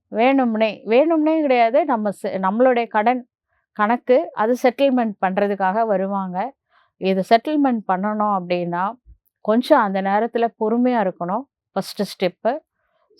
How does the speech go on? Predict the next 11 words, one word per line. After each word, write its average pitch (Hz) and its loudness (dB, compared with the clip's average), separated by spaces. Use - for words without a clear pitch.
செகண்ட் 302 2
ஸ்டெப்பு 233 -2
மன்னிச்சிடணும். 190 0
ஃபுல்லா 285 4
மனசால 233 0
நான் 190 -2
வந்து 226 2
அவங்கள 190 -2
மன்னிச்சிடுறேன், 175 -4
அப்புறம் 247 -4
மறந்துடுறேன். 180 0